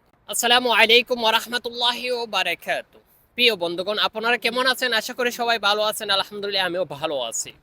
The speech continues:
আজকে এমন একজন ব্যক্তি নিয়ে চলে এসেছি, যদি একটু গুরুত্বপূর্ণ দিয়ে শোনেন এবং ওনার ব্যাপারে জানেন,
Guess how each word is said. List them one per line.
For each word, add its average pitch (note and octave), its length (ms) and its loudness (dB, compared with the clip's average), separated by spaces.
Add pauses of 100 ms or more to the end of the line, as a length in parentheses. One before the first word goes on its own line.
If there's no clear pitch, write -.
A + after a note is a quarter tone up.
(720)
আজকে G#3 360 6
এমন B3+ 260 2
একজন A#3+ 300 0
ব্যক্তি G#3+ 340 -2
নিয়ে G3 400 2 (160)
চলে F3+ 220 -2
এসেছি, F#3 440 -6 (1300)
যদি A3+ 340 4
একটু A#3 260 4
গুরুত্বপূর্ণ B3 880 2
দিয়ে G3+ 260 4
শোনেন G3+ 500 -2
এবং F3+ 420 -2 (580)
ওনার G#3 300 4
ব্যাপারে G#3+ 400 2
জানেন, G3 520 2